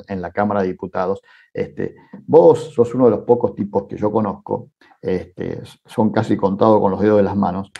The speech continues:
este, los que yo conozco, y realmente cuando llegaron, eh, a un cargo político siguieron siendo iguales, pensando igual y de-, y defendiendo lo que decían que iban a defender.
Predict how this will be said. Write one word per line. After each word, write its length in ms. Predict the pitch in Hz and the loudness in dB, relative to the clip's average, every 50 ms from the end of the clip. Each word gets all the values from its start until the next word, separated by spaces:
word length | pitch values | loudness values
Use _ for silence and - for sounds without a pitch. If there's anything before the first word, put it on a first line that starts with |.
| - - - - - _ | -20 -20 -20 -20 -18 _
este, 420 | - 107 95 - - - - 92 92 | -4 -4 -4 -4 -4 -6 -6 -6 -4
los 180 | - - - | -2 -2 -2
que 120 | - - 92 | -2 -4 -6
yo 140 | - 110 110 | -4 -2 2
conozco, 420 | 123 117 110 107 - - 104 - | 2 2 2 0 0 0 -2 0
y 80 | - 107 | 0 0
realmente 420 | 98 98 110 123 135 135 131 139 | 2 2 4 4 4 2 2 2
cuando 220 | 113 107 101 98 95 | 2 2 2 2 0
llegaron, 600 | 98 - 98 104 110 110 117 120 120 113 - - - | 0 -2 -2 0 2 2 2 2 0 -2 -4 -8 -8
eh, 360 | 104 98 95 90 90 - - - | -6 -4 -4 -4 -4 -6 -8 -6
a 80 | 95 | -4
un 100 | 98 107 | -4 -2
cargo 260 | 101 110 113 113 110 | 0 2 4 4 4
político 440 | 98 104 107 104 98 104 104 104 113 | 4 2 0 0 0 -2 -2 -2 -2
siguieron 320 | - - 95 104 104 101 101 | -2 -2 -2 0 0 0 0
siendo 200 | - 107 104 104 | -2 -2 -2 0
iguales, 420 | 101 104 104 101 98 101 95 - | 2 2 4 4 4 2 0 -2
pensando 400 | - 90 90 - - 98 101 101 | -6 -10 -8 -4 -4 -2 0 0
igual 400 | 104 104 101 101 98 98 104 98 - | 0 0 2 2 2 0 0 -2 -4
y 80 | 101 | -6
de-, 200 | 98 101 98 - - | -6 -6 -6 -6 -4
y 80 | 110 | -2
defendiendo 560 | 104 101 101 - 98 101 101 113 117 120 117 117 | -2 -2 0 -2 -2 0 2 2 4 6 6 6
lo 100 | 104 98 | 4 4
que 100 | - 95 | 0 -2
decían 300 | 95 92 - 107 107 101 | -4 -2 -4 -4 -4 -2
que 100 | 107 104 | -2 0
iban 120 | 101 101 | 0 0
a 60 | 95 | 0
defender. 600 | 87 87 - - 101 98 92 92 98 90 85 80 | -2 -4 -8 -8 -10 -8 -6 -4 -4 -4 -6 -8